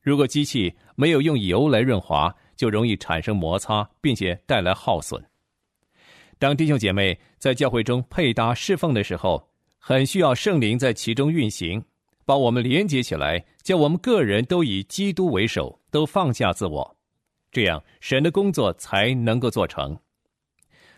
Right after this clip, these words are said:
今天很多教会之所以出现问题和毛病，是因为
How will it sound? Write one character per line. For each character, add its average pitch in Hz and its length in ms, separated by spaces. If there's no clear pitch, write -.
今 208 180
天 214 120
很 131 160
多 147 80
教 156 240
会 117 200
之 143 120
所 117 200
以 92 120
出 139 200
现 131 160
问 151 200
题 101 160
和 101 140
毛 92 200
病， 104 260
是 - 180
因 123 140
为 98 200